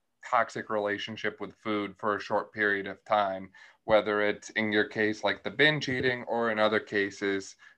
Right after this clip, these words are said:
uh, like anorexia. So there's definitely some kind of disconnect there.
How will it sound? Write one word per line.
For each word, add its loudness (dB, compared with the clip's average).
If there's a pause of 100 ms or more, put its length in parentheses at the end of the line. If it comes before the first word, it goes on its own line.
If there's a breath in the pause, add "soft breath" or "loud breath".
(100)
uh, 4
like 0
anorexia. -2 (120)
So -2 (100)
there's -8
definitely 0
some -4
kind 0
of -4 (720 soft breath)
disconnect -4
there. 0